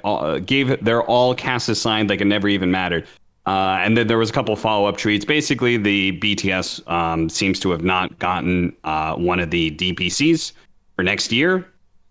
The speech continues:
Um, and because they didn't get that, it doesn't seem like B T S has any Dota events coming up in the future at all.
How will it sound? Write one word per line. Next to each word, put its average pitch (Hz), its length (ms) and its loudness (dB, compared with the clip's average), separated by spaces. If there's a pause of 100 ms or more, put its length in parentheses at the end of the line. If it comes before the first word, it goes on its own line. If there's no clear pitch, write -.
(140)
Um, 87 540 0
and 90 440 0
because 90 300 -2
they 92 140 0
didn't 143 300 2
get 110 240 0
that, 95 320 -2
it 98 120 -2
doesn't 104 280 2
seem 92 260 0
like 90 360 -2
B 92 140 -2
T 87 180 -4
S 87 300 -4
has 85 440 -2
any 92 260 -2
Dota 82 300 0
events 80 380 -4
coming 78 320 -2
up 76 260 -6
in 82 140 -2
the 78 80 -4
future 80 500 -6 (100)
at 80 200 -2
all. 80 260 -6